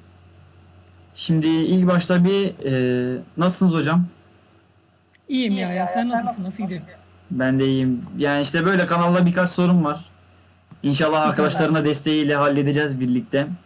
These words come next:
Speaker 1: Çekilişleri
Speaker 2: Aynen.
Speaker 1: devam ettireceğiz. Şimdi şöyle çekilişimizi bir gösterelim.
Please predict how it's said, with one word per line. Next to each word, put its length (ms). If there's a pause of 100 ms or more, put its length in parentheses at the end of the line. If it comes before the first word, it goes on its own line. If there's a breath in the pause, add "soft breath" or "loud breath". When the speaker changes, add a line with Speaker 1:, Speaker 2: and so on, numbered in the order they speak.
(120)
Speaker 1:
Çekilişleri 460
Speaker 2:
Aynen. 100
Speaker 1:
devam 240
ettireceğiz. 680 (2500)
Şimdi 300
şöyle 240
çekilişimizi 580
bir 80
gösterelim. 600